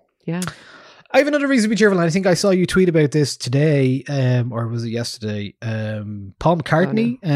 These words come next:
Speaker 2: um,
Speaker 1: What did I
Speaker 2: he
Speaker 1: do?
Speaker 2: has a T V show, uh, out at the moment with, uh, Rick Rubin, where Rick Rubin sits with him, uh, at a mixing desk, and they basically go through some of his we-, most well-known songs.
Speaker 1: Oh,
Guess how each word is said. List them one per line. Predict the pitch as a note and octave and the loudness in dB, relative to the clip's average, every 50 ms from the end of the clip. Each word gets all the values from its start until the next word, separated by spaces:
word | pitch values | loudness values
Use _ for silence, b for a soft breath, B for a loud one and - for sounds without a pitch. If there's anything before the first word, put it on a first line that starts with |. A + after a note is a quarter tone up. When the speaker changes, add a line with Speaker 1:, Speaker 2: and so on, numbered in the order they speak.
| C#3 | 2
Speaker 2:
um, | C3+ C3 | 2 0
Speaker 1:
What | B2+ A2 | 0 0
did | A2+ | 0
I | C3+ | 2
Speaker 2:
he | C3+ | 4
Speaker 1:
do? | B2+ | 4
Speaker 2:
has | B2+ C3 A#2+ A#2+ | 2 2 0 0
a | B2 B2 A#2+ A#2 A2+ A2+ | 0 0 2 0 0 -2
T | - - C3 B2 | -4 -2 -2 0
V | A#2 B2 A#2+ | 0 0 -2
show, | A#2 - B2 A2+ A2+ A2+ A2+ A2 G#2+ G2+ _ _ - | -2 -2 -2 -2 -2 -2 -4 -4 -6 -8 _ _ -10
uh, | A#2 A2+ A2 - - | -8 -6 -6 -8 -8
out | A#2 A#2 A2+ G#2+ | -6 -6 -6 -6
at | G#2+ G#2 | -6 -8
the | A2 | -8
moment | G#2+ G#2+ G#2+ G#2+ G#2 G2+ | -8 -8 -8 -8 -10 -8
with, | G2+ G2+ G2+ _ - - | -8 -8 -10 _ -8 -8
uh, | G2+ G2+ G2 G2 F#2+ | -8 -6 -6 -8 -6
Rick | G#2+ A#2+ A#2+ - G#2+ | -6 -6 -6 -4 -2
Rubin, | A2+ A#2+ B2 A2+ G#2 G2 G2 G2 G2 - B B B B B B B | 0 0 0 0 -2 -6 -8 -8 -12 -14 B B B B B B B
where | - G#2 G#2+ G#2+ G#2+ | -8 -6 -4 -4 -4
Rick | B2 C3 - - | -4 -6 -4 -4
Rubin | A#2 A#2 A2 A2+ G#2 G#2 | -4 -4 -4 -6 -8 -10
sits | - - A#2 G#2+ - - | -10 -8 -10 -10 -10 -10
with | A2 G#2+ G#2+ G#2 A2 | -10 -8 -8 -8 -8
him, | G#2 G#2 - _ - - G2+ | -8 -10 -12 _ -20 -18 -16
uh, | G#2+ G#2+ - _ - | -16 -16 -16 _ -10
at | A#2+ A#2+ A#2 | -6 -6 -4
a | A2+ A2+ A2 A2 G#2+ | -4 -4 -4 -6 -6
mixing | G#2+ C3 D#3 - - C3 A2 | -4 -4 -4 -4 -2 -4 -4
desk, | G2+ G2+ G2+ G#2 - - - - | -4 -6 -6 -8 -10 -14 -16 -10
and | D#3+ F#3+ B3 | -8 -6 -6
they | C4 | -2
basically | - A#3+ A3 - - F3 C#3+ | 0 0 0 0 0 -2 0
go | - C3 B2 | 0 0 -2
through | A#2+ - C3 A#2+ | -2 -2 -4 -4
some | - - A2+ G#2 | -4 -4 -8 -8
of | F#2+ G2+ | -8 -10
his | G#2 G2 F#2 G2 | -10 -12 -10 -10
we-, | A2 G#2+ - A2 | -10 -10 -10 -8
most | A2+ A2+ G#2+ - - | -6 -6 -6 -6 -6
well-known | A#2 A#2 A#2+ A#2+ A#2+ A#2+ A#2+ B2 A#2+ | -6 -6 -4 -2 -2 -2 -2 -4 -4
songs. | - D3+ D#3 E3 E3+ E3+ E3+ D#3+ | -4 -2 -2 0 0 -2 -2 -2
Speaker 1:
Oh, | - D4+ F4+ G4+ D4 F3+ D#3+ E3 | -2 -2 0 0 0 0 -2 -4